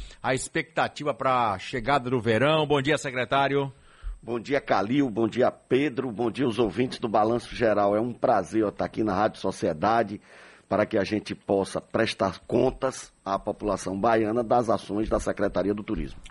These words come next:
Speaker 1: E já a gente começa, secretário, já falando sobre a expectativa, né? Tivemos aí, estamos ainda vivendo a pandemia e o turismo foi um dos setores mais afetados. Qual é a expectativa da sua secretaria para o turismo da Bahia este ano?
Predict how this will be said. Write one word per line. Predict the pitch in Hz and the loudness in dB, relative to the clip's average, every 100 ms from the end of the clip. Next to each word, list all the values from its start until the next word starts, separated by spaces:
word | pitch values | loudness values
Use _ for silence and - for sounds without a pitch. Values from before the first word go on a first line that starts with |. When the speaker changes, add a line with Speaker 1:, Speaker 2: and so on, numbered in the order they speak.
| - | -6
Speaker 1:
E | |
já | 185 180 | 0 2
a | 170 | 2
gente | 196 - | -2 -4
começa, | - 151 117 127 147 - 120 98 | -4 0 2 4 2 0 -2 -2
secretário, | - 101 104 101 110 101 | -6 -6 -4 -2 -2 0
já | 127 | -2
falando | - 127 139 | 0 -2 -2
sobre | 165 165 | -2 -2
a | |
expectativa, | 151 - 165 - 160 - 123 98 98 | -2 -2 -2 0 0 0 0 2 0
né? | 104 | -2
Tivemos | - 117 127 113 | -2 0 0 2
aí, | 113 107 | 2 2
estamos | 127 - 143 139 | 0 0 -2 0
ainda | 120 120 117 | 0 0 0
vivendo | 113 95 117 | -2 -2 -2
a | 107 | -2
pandemia | 117 104 92 98 127 135 107 95 - - - - - - | -4 -2 -2 -2 0 2 2 -2 -10 -20 -20 -20 -20 -8
e | 101 104 104 101 98 95 90 85 80 - - - | -2 0 2 0 0 0 -2 -4 -6 -16 -20 -6
o | 131 | -4
turismo | - 139 123 123 120 | 2 2 2 0 -2
foi | 139 | -2
um | 127 120 | -2 -2
dos | 110 | -4
setores | 127 113 123 110 | -4 0 0 0
mais | 113 123 107 | 2 2 2
afetados. | 113 104 95 123 131 131 123 110 | 0 -2 -2 2 2 2 -2 -6
Qual | - 170 | 0 0
é | |
a | |
expectativa | 180 - 156 - 123 - 139 143 120 104 | 0 -2 -8 -2 -2 -2 -2 2 2 2
da | 104 | 2
sua | 107 - 120 | -2 -2 -4
secretaria | 110 120 113 98 110 131 135 - - - - - | -4 -4 -2 0 2 2 2 -2 -20 -20 -10 0
para | 120 | 0
o | |
turismo | 120 120 127 107 | 2 0 0 0
da | 117 | 0
Bahia | 110 110 117 | 2 2 2
este | 113 - 104 | -2 -2 -4
ano? | 85 | -4